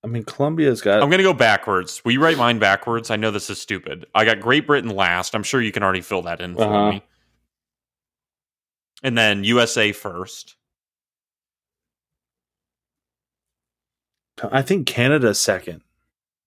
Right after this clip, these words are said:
Speaker 2: Let me look at the rot-,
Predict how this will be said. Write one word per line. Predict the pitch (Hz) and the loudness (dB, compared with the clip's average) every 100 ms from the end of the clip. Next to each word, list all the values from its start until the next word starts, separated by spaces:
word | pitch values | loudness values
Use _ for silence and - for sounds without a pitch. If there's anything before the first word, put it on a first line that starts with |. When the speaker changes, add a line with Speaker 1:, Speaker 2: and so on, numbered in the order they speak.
| _ _ _ _ _ _ _ _ _ _ _ _ _ _ _ _ _ _ _ _ _ _ _ _ _ _ _ _ _ _ _ _ _ _ _ _ 120 | _ _ _ _ _ _ _ _ _ _ _ _ _ _ _ _ _ _ _ _ _ _ _ _ _ _ _ _ _ _ _ _ _ _ _ _ 0
Speaker 2:
Let | |
me | 123 | 2
look | 127 | 2
at | - | -4
the | 113 | -10
rot-, | - - - | -10 -14 -20